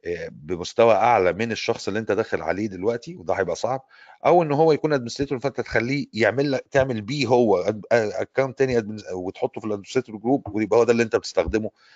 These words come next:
وخلاص بعد كده مش هاجي جنب ياسر ده تاني. هو ده اللي، هو ده اللي احنا بنحاول نعمله هنا. فهقول له نت لوكال جروب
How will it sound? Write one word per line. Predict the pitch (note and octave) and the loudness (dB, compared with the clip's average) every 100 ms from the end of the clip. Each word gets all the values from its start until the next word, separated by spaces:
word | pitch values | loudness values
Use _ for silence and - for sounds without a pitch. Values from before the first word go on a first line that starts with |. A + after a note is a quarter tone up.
| _ _ | _ _
وخلاص | - G2 G#2+ - F#2+ G#2 | -4 -2 0 -4 -4 -4
بعد | - F#2 | 0 0
كده | G#2 | 0
مش | G2 - | -2 0
هاجي | G#2 E2+ | -2 -2
جنب | F2 F2 | -2 0
ياسر | G2 F2+ | -2 -4
ده | E2 | -6
تاني. | E2+ D#2 - _ F2 | -6 -6 -10 _ 0
هو | |
ده | F#2+ | 4
اللي، | G2+ F#2 | 4 6
هو | A2 | 6
ده | A2 | 6
اللي | G#2 F#2+ F2 | 4 2 -2
احنا | D#2+ F2+ | -10 -12
بنحاول | F2 G2 | -4 -4
نعمله | E2+ E2 D2 | -4 -6 -10
هنا. | C#2+ _ - - - - - | -10 _ -18 -18 -18 -20 -6
فهقول | - F#2+ A#2+ B2+ | 0 4 4 4
له | |
نت | A#2+ B2 A2+ | -2 -4 -4
لوكال | A#2 G2 F2 | -4 -4 -10
جروب | E2+ B2+ | -10 -12